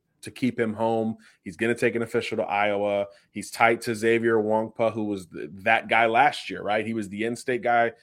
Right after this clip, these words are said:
for Iowa that they just couldn't lose, even though everyone else wanted him. Ohio State,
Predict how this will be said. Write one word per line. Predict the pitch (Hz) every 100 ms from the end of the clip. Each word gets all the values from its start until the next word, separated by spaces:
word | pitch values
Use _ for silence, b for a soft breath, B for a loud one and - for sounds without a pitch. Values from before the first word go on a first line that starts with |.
| _ _
for | 123
Iowa | - 110 110 110 104
that | 95
they | 98
just | 101 -
couldn't | - 127 123
lose, | 117 110 104 101
even | 120 113 110
though | 110 104 -
everyone | 117 127 110 113
else | 110 -
wanted | 113 110 90
him. | -
Ohio | - 101 104 101
State, | - 104 101 98